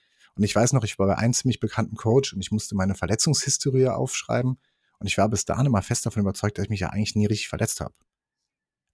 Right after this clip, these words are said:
Aber einfach nur, weil ich immer trainiert hab. Trotzdem hab ich dann da aufgeschrieben, hab auf einmal gemerkt, okay, ich hab hier irgendwie zwei oder drei Seiten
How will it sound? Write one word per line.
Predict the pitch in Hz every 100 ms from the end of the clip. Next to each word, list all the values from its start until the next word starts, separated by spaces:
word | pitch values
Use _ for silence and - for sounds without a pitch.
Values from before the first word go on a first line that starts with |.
| _
Aber | 107 104
einfach | 120 107
nur, | 113 101
weil | 98
ich | 101
immer | 98
trainiert | - 107 113 -
hab. | - _ _ _ _
Trotzdem | - - - 98
hab | 101 98
ich | -
dann | 85 90
da | -
aufgeschrieben, | 135 - 101 - 98 98
hab | -
auf | 98 85
einmal | 98 90
gemerkt, | 92 98 -
okay, | 110 101
ich | -
hab | -
hier | 85
irgendwie | 95
zwei | - - 95 110
oder | 95
drei | 87 98
Seiten | 101 101 - 101